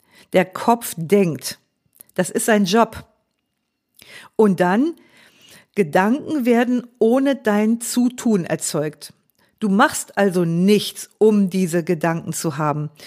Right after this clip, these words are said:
Das Gehirn produziert sie einfach.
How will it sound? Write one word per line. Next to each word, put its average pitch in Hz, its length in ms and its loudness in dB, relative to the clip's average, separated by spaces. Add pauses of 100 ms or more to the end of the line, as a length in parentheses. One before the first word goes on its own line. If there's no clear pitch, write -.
(180)
Das - 180 -2
Gehirn 277 400 2
produziert 277 680 0
sie - 220 -2
einfach. 151 600 -2